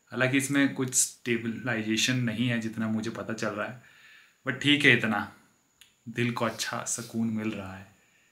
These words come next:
बढ़िया दिख रहा हूँ ना मैं। अरे क्या है इसमें, कौन सा है ये,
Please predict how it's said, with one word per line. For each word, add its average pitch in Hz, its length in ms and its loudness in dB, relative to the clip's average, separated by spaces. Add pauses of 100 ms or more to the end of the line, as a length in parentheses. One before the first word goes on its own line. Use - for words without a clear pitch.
(340)
बढ़िया 107 340 -2
दिख 110 200 -4
रहा 110 100 -4
हूँ 107 80 -2
ना 131 100 0
मैं। 127 160 -2
अरे 127 240 -6
क्या 135 240 6
है 139 140 6
इसमें, 139 540 2 (1200)
कौन 127 220 0
सा 131 160 2
है 127 220 2
ये, 151 180 2